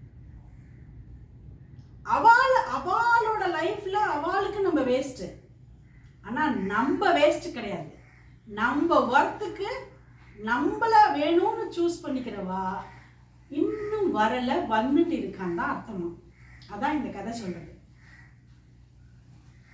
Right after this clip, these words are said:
இது தாண்டி இதோட எக்ஸ்டென்ஷன் ஒண்ணு இருக்கு.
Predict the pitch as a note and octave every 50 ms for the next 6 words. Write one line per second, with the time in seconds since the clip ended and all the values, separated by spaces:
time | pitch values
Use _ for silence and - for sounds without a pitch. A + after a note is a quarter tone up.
0 | - - - - - - - - - - - - - - - - - - - -
1 | - - - - - - - - - - - - - - - G3 G3 F#3+ F#3+ F#3+
2 | A3+ A#3 B3+ C#4 D#4 F4 F4 E4+ C4+ A3+ A3 G#3 G3 G3+ - - - - - G4+
3 | F#4 E4 D4+ C#4+ C4+ A#3 G#3 G3 F3+ F3 F3 F3+ - F3+ E3+ -